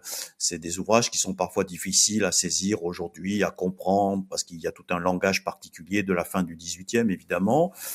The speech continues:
Mais par exemple, on retrouve chez Saint-Martin, dans, dans, par exemple, dans quatre de ses ouvrages, le terme homme,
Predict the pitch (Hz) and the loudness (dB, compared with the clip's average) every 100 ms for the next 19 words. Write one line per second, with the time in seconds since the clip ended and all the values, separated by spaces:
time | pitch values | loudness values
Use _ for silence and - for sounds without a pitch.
0 | - - - - _ 95 117 - 90 92 | -12 -16 -20 -20 _ 2 4 4 4 4
1 | 104 135 160 151 - 101 104 113 - 170 | 4 4 4 0 0 2 2 0 2 2
2 | 170 190 190 _ _ _ _ _ _ _ | 4 2 0 _ _ _ _ _ _ _
3 | _ _ - - - 98 104 101 98 95 | _ _ -12 -2 2 4 4 4 2 0
4 | 123 135 156 170 - - - - 92 90 | 0 2 2 -2 -10 -16 -10 -4 -2 -2
5 | - 98 87 - 92 110 117 87 - 135 | -2 -2 0 0 0 2 2 0 2 4
6 | 151 110 104 104 107 101 101 98 143 151 | 6 4 2 4 2 2 0 4 2 2
7 | 110 110 135 131 113 - 135 104 - | 0 2 2 2 2 6 6 6 2